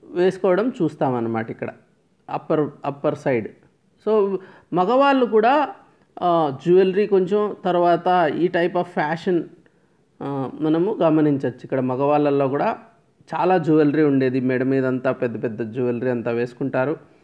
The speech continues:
So ఈ, ఇది విలాసంగా ఒక మామూలుగా పైట ఉంటుంది కదా ఆడవాళ్ళకి చీరకి, అలాంటిదే వేరే అనమాట. ముందరకు వచ్చి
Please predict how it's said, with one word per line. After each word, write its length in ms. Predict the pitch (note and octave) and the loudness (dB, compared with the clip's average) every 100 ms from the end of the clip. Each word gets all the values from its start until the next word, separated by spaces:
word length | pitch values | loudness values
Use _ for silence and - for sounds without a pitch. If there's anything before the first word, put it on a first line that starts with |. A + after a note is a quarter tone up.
| _ _ _ _ _ F#3 | _ _ _ _ _ 0
So 260 | E3 D#3 - _ _ - | 0 0 -8 _ _ -2
ఈ, 420 | D#3 D3+ D3 - - _ | 2 4 2 -2 -14 _
ఇది 120 | C#3+ D3+ | -8 0
విలాసంగా 920 | D3+ E3 F3 F3+ E3+ F3 C3 C3 - - _ _ _ _ _ _ _ | 2 4 4 2 4 4 4 0 -6 -20 _ _ _ _ _ _ _
ఒక 100 | - | -6
మామూలుగా 460 | D3 D3+ E3+ E3 D#3 | 0 2 2 2 2
పైట 400 | - D#3+ E3+ F3+ | 2 2 2 2
ఉంటుంది 440 | D3+ C3 C3 C3 | 0 -2 -4 -2
కదా 180 | B2 B2 | 0 2
ఆడవాళ్ళకి 800 | A#2 A#2+ C3 C3 B2 A#2 - C#3 | 2 2 2 2 0 -2 -8 -4
చీరకి, 340 | C3 A#2+ D#3+ | -4 -4 -6
అలాంటిదే 680 | - C3+ D3+ D#3+ E3 D#3+ G#3+ | -2 0 4 4 2 0 2
వేరే 360 | D#3+ E3 F3+ | 4 4 4
అనమాట. 300 | E3 C3+ C3 | 4 2 0
ముందరకు 460 | C#3+ C3+ D3+ D#3 D3 | 0 0 2 2 0
వచ్చి 320 | C#3 - A3 | -4 -6 -8